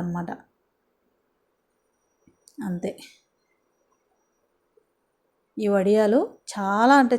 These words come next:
చాలా బాగుంటాయండి. పప్పుచారుకు కానీ, రసం పెట్టుకున్నా కానీ చాలా బాగుంటాయి. నేను ఇందులో పప్పు టమాటా రసం కూడా పెట్టాను, చూపిస్తాను. అలాంటిది చేసుకొని ఇలా వడియాలు వేయించుకుంటే ఉంటుందండి, ఇంకేం అక్కర్లేదు. మటన్, చికెన్,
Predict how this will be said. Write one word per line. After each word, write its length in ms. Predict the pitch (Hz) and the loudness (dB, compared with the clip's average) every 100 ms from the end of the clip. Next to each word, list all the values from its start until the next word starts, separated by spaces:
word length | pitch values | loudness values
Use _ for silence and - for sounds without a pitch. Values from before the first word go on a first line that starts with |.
| - | -2
చాలా 220 | 208 202 190 | 0 0 0
బాగుంటాయండి. 540 | 185 180 185 180 180 254 277 | -2 -4 -4 -4 -2 -2 -2
పప్పుచారుకు 540 | 190 - 208 190 185 180 | -8 -8 -4 -2 -2 -4
కానీ, 280 | 185 175 180 180 - _ _ _ _ - | -4 -4 -4 -6 -12 _ _ _ _ -6
రసం 320 | 196 - 214 208 | -6 -4 -2 0
పెట్టుకున్నా 460 | 190 - 185 185 180 | -2 -4 -4 -2 -4
కానీ 260 | 185 180 180 196 220 - | -4 -4 -4 -6 -10 -14
చాలా 300 | 196 190 202 214 | -8 -4 -2 0
బాగుంటాయి. 480 | 190 180 180 190 226 415 - _ _ - | -2 -4 -6 0 0 0 -8 _ _ -12
నేను 180 | 202 190 | -6 -4
ఇందులో 240 | 190 190 294 440 - | -2 0 0 -2 -4
పప్పు 240 | 233 220 320 277 | -6 -4 -6 -2
టమాటా 320 | 214 196 190 185 | -2 0 -2 -2
రసం 240 | 175 202 196 | -2 -4 -2
కూడా 120 | 202 196 | -2 -2
పెట్టాను, 400 | 180 185 175 220 403 - _ _ _ - | -4 -4 -2 0 -2 -6 _ _ _ -2
చూపిస్తాను. 560 | 220 196 - 190 190 294 - 208 | -2 0 -4 -6 -2 -2 -2 0
అలాంటిది 460 | 254 294 285 208 - | 2 2 0 -4 -2
చేసుకొని 400 | 202 202 208 202 190 | -2 -2 -6 -4 0
ఇలా 120 | 185 180 | 0 0
వడియాలు 340 | 180 202 190 | 0 0 0
వేయించుకుంటే 600 | 180 175 175 - 185 180 190 175 | -2 -4 -8 -10 -8 -4 -4 -4
ఉంటుందండి, 640 | 170 190 190 185 180 214 320 - - - - _ _ | -4 -4 -2 -4 0 0 0 -4 -12 -12 -16 _ _
ఇంకేం 240 | 185 196 208 | -6 -2 -2
అక్కర్లేదు. 440 | 202 - 208 202 175 180 | -4 -2 0 2 0 -4
మటన్, 300 | 180 208 214 214 | -4 -4 -4 -6
చికెన్, 340 | - 214 254 | -10 -4 0